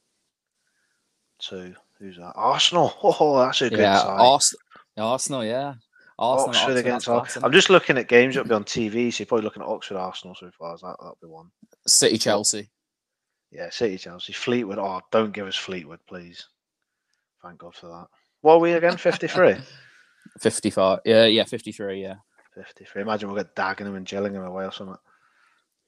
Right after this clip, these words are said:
Speaker 1: Twenty-one.
Speaker 2: Uni-,
Speaker 1: Liverpool.
Speaker 2: United are still in there,
Speaker 1: Oh,
Speaker 2: aren't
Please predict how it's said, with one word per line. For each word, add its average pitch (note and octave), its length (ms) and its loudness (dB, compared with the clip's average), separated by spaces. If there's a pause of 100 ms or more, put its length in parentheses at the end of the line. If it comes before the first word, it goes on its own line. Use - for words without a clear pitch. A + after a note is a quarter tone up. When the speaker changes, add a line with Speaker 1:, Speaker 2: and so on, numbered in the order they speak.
(1040)
Speaker 1:
Twenty-one. G#2+ 640 -6
Speaker 2:
Uni-, C3 180 0
Speaker 1:
Liverpool. C3 140 2
Speaker 2:
United C#3 80 2
are C3+ 60 8
still B2+ 240 6
in B2 40 4
there, - 20 2
Speaker 1:
Oh, A#2+ 200 6
Speaker 2:
aren't C3+ 140 -8